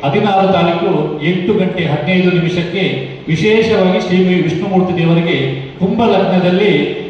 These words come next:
ಬ್ರಹ-, ಆ, ಬ್ರಹ್ಮಕಲಶಾಭಿಷೇಕ ನಮ್ಮ ಗೋಪಾಲಕೃಷ್ಣ ಶಿಬರೂರು, ಆ, ಗೋಪಾಲಕೃಷ್ಣ ತಂದೆಯವರ ನೇತೃತ್ವದಲ್ಲಿ ಮತ್ತು ನಮ್ಮ ಪ್ರಧಾನ ಅರ್ಚಕರಾಗಿರುವಂತಹ ಹಯಗ್ರೀವ ಪಡಿಲಾರೆ ಅವರ,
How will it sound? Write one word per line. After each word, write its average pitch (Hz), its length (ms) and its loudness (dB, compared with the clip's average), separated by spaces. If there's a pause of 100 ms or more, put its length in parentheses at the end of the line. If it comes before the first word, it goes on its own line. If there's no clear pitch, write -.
(160)
ಬ್ರಹ-, 160 460 0 (500)
ಆ, 151 140 0
ಬ್ರಹ್ಮಕಲಶಾಭಿಷೇಕ 180 1120 0 (600)
ನಮ್ಮ 156 200 -4
ಗೋಪಾಲಕೃಷ್ಣ 175 920 0
ಶಿಬರೂರು, 165 840 0 (240)
ಆ, 143 180 0
ಗೋಪಾಲಕೃಷ್ಣ 185 600 0
ತಂದೆಯವರ 165 440 0
ನೇತೃತ್ವದಲ್ಲಿ 165 680 0
ಮತ್ತು - 220 0
ನಮ್ಮ 143 260 0
ಪ್ರಧಾನ 185 320 0
ಅರ್ಚಕರಾಗಿರುವಂತಹ 160 1300 -2
ಹಯಗ್ರೀವ 180 440 2
ಪಡಿಲಾರೆ 170 580 2
ಅವರ, 151 220 2